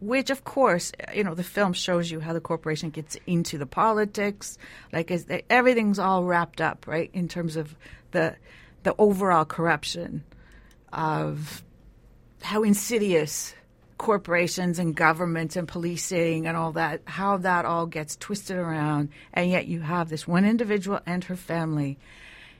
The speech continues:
and all she knows how to do is live on the land. She respects the land, and that's, like, this amazing part of the film,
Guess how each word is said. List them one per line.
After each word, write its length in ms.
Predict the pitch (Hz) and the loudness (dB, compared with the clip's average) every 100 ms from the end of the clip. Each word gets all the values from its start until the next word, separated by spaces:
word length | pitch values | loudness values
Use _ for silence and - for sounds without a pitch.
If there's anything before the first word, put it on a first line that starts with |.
| - - | -20 -6
and 260 | 196 175 - - - _ _ - - | -2 -2 -2 -12 -20 _ _ -16 -6
all 160 | 180 | -4
she 200 | 180 - | -4 -2
knows 220 | 214 202 190 | 0 0 0
how 120 | 190 | -2
to 100 | 202 | -2
do 420 | 175 160 151 147 - _ _ - | 0 0 0 -4 -10 _ _ -10
is 300 | - 165 156 151 | -6 -4 -6 -6
live 160 | 165 | -4
on 120 | 185 | 0
the 80 | 233 | 2
land. 580 | 254 180 156 151 151 - - _ - - - | 2 2 2 0 -2 -6 -16 _ -20 -20 -14
She 200 | - 175 | -10 -8
respects 680 | 175 - - 226 208 - - | -6 -6 -4 -6 -6 -10 -8
the 140 | 190 | -4
land, 440 | 175 165 151 151 | -2 0 0 -2
and 120 | 151 156 | -6 -10
that's, 320 | 180 151 - | -10 -12 -14
like, 140 | 170 - | -16 -16
this 200 | - - - | -18 -18 -10
amazing 720 | 175 165 175 175 160 175 160 | -8 -6 -4 -4 -4 -4 -6
part 300 | - 165 156 | -8 -8 -6
of 100 | 156 | -6
the 80 | 151 | -8
film, 500 | - 165 151 143 135 | -6 -4 -2 -4 -8